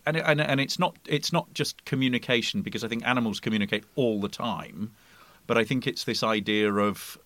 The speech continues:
of communication and recording that I think is, you know,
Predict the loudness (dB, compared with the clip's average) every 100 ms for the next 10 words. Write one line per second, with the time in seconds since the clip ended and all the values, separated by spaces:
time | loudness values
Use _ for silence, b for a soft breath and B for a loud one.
0 | -2 -2 -4 b b b -10 -2 0 0
1 | 0 0 0 0 0 0 -2 -2 0 0
2 | -2 -4 -8 _ _ _ _ -10 -8 -6
3 | -8 -6 -6 -6 -8 -12 -12 -10 -6 -6